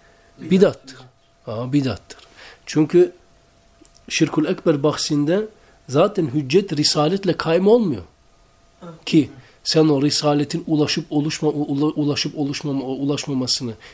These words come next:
yani hüccet ikamesini şart getirmez, getiresin. Ha, çünkü orada hüccet risalet değil. Hüccet her insanda eşit var olan şeyler. Akıl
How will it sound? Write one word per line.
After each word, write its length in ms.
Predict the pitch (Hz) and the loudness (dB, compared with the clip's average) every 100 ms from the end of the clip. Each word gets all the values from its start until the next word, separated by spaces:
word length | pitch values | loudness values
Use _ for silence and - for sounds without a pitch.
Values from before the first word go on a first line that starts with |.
| - | -8
yani 140 | 139 123 | -4 -2
hüccet 400 | 135 143 175 175 | 0 0 0 -2
ikamesini 640 | - 143 139 139 - 139 | -2 0 0 0 -2 -4
şart 280 | - 131 - | -4 -4 -6
getirmez, 440 | 123 - 113 101 - | -10 -8 -10 -10 -12
getiresin. 520 | 117 - 104 - 95 _ 175 - _ _ _ _ - | -16 -14 -10 -10 -12 _ -20 -20 _ _ _ _ -12
Ha, 120 | 135 - | -10 -10
çünkü 240 | 127 131 | -8 -2
orada 220 | 143 165 | 0 0
hüccet 460 | 127 143 151 208 165 | 0 0 0 0 0
risalet 580 | 147 - 165 170 165 226 | 0 2 2 0 -2 -2
değil. 240 | 165 - - - - 147 | -2 -4 -14 -20 -6 -4
Hüccet 360 | 135 202 220 - - - - | 2 2 0 -4 -20 -20 0
her 280 | 175 254 254 | 4 4 0
insanda 480 | 185 170 170 180 214 - | -6 -2 -2 0 0 0
eşit 520 | 170 - 254 - - 147 | 0 2 2 0 -4 0
var 240 | 151 175 | 2 4
olan 280 | 170 156 143 | 2 -2 -4
şeyler. 380 | - 113 95 - - _ - | -6 -8 -12 -16 -20 _ -4
Akıl 300 | - - | -2 -2